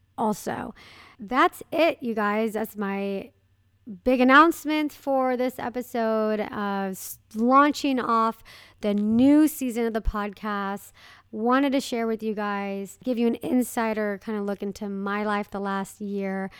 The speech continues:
how I've started to build my business, and I'm gonna continue to share with you guys, uh, as I build and scale this business as well. And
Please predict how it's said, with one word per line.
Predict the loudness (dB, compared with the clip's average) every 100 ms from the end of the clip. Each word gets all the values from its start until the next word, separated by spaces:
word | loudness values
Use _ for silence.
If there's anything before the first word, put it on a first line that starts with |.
| -20 -20 _
how | -10 -2 0 0
I've | -2
started | -6 -6 -4 -4 -6
to | -6
build | -4 -2
my | -2
business, | -2 -6 -6 -8 -10 -12
and | -12 -12
I'm | -10
gonna | -10
continue | -10 -10 -6 -2 0
to | 0
share | -4 -4 -4 -4
with | -6 -6 -6
you | -4
guys, | -4 -4 -4 -6 -10 -18 -20 -20 _
uh, | -10 -10 -8 -2
as | 2 2 2 -2
I | -6 -6
build | -4 -2 0 0 -4
and | -6 -10
scale | -8 -6 -4
this | -6 -8
business | -8 -4 -4 -4 -10 -12
as | -10 -6
well. | -4 -4 -4 -6 -10 -18 -20 -20 _ -8
And | -4 -4 -2 -4 -4 -6